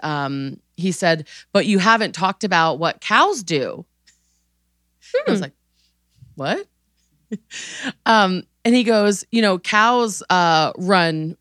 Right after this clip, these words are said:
Speaker 1: run from a storm.
Speaker 2: Hmm.
Speaker 1: And then they're really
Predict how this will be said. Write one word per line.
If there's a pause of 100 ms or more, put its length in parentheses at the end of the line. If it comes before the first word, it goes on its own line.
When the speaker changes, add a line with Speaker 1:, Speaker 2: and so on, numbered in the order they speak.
Speaker 1:
run
from
a
storm. (1160)
Speaker 2:
Hmm. (340)
Speaker 1:
And
then
they're
really